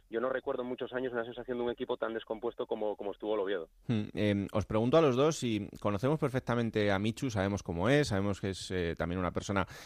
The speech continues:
Speaker 2: muy pasional y que quiere al Oviedo casi por encima de, de cualquier otra cosa en, en su vida, pero, eh,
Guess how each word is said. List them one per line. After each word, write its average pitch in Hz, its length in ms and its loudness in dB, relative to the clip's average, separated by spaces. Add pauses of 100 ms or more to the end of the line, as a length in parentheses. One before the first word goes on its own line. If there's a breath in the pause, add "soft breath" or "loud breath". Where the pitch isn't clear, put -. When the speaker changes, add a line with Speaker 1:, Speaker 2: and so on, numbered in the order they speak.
(160 loud breath)
Speaker 2:
muy 110 160 6
pasional 123 500 6
y 120 60 4
que 101 360 2
quiere 139 160 10
al 131 80 10
Oviedo 117 300 6
casi 117 240 2
por 107 160 2
encima 104 320 2
de, 101 140 2
de 104 160 0
cualquier 104 320 4
otra 98 200 2
cosa 101 240 -2
en, 95 200 -2
en 98 120 -2
su 95 160 -2
vida, 131 260 4
pero, 110 220 4 (340 loud breath)
eh, 110 280 2